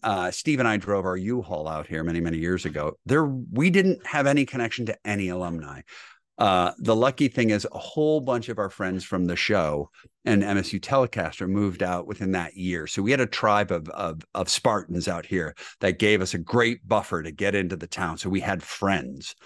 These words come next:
um, and thank God for our M S U friends. Um, but we really didn't have anyone to reach out to and go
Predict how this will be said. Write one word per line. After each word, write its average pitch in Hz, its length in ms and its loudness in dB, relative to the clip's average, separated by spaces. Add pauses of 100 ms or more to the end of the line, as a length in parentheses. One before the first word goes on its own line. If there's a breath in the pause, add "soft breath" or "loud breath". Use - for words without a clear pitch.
(320 loud breath)
um, 87 240 2
and 78 220 -8
thank 113 240 2
God 98 260 2
for - 140 -6
our 76 180 -4
M 87 160 -2
S 95 180 -4
U 87 120 -2
friends. 80 520 -6 (460 loud breath)
Um, 98 320 6
but 127 140 4
we 143 100 8
really 156 260 6
didn't 214 200 2
have 143 200 2
anyone 135 360 4
to 113 80 0
reach 120 240 -2
out 139 180 -4
to 110 140 -4
and 98 120 -2
go 87 300 -2